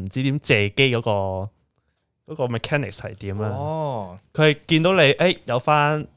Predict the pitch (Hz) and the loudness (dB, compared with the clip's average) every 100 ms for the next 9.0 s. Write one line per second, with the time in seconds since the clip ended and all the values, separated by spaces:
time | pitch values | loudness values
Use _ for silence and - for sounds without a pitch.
0 | _ _ - 135 120 101 120 127 123 117 | _ _ -2 2 2 0 -4 -4 -4 -2
1 | 139 139 143 110 98 101 107 110 104 101 | -2 0 -2 -4 -6 -6 -2 -2 -2 -4
2 | 95 - _ _ - 151 131 98 101 104 | -8 -14 _ _ 0 2 2 2 2 2
3 | 98 104 113 117 120 123 - - 233 190 | 0 -2 0 0 0 -4 -10 -2 4 6
4 | 202 202 165 180 175 180 175 - 95 113 | 6 4 4 4 4 4 2 2 -2 -2
5 | 123 113 117 - - 180 247 226 160 151 | -2 -2 -4 -8 -4 2 6 8 10 8
6 | 233 165 113 131 110 - 151 240 214 196 | 8 8 8 6 4 2 4 6 6 8
7 | 220 185 120 98 95 - _ - 143 156 | 8 6 2 0 -6 -18 _ 2 4 6
8 | 160 180 160 165 110 95 120 98 87 90 | 4 4 2 2 -4 -4 -4 -4 -6 -8